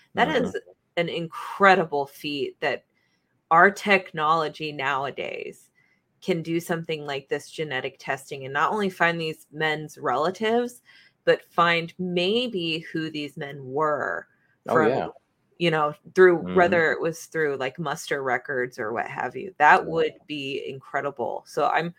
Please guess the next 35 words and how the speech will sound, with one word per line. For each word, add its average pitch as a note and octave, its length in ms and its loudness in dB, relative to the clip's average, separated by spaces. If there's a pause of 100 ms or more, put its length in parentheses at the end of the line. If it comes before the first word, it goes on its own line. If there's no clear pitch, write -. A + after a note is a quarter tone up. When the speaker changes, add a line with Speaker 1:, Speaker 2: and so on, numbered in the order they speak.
(800)
Speaker 1:
I'm, F#3+ 220 6
I'm F3+ 220 2
hopeful A3+ 440 4
that F3 180 4
they E3 140 2
do E3+ 500 0 (300)
that D#3 220 8
research D3+ 480 -6
and C#3+ 140 -10
can C#3 140 -12
find C#3+ 500 -4 (720)
who F#3+ 160 6
Speaker 2:
Yeah. F#3 60 8
Speaker 1:
these E3 240 -2
men D3+ 200 -2
actually C3 460 -4
were. C3+ 280 -4
That B2 220 0
would D#3+ 160 -6
be D#3+ 140 -10
really D3 280 -6
cool. D#3+ 180 0
The F#3+ 100 0
other B3 160 2
Speaker 2:
That G3+ 100 0
would G#3+ 80 6
Speaker 1:
thing G3+ 60 2
I F3+ 60 0
Speaker 2:
be - 20 0
Speaker 1:
think - 100 -2
Speaker 2:
really E3+ 200 2
Speaker 1:
is - 40 0
really E3+ 140 2
Speaker 2:
interesting. - 200 -6
Speaker 1:
cool E3+ 440 2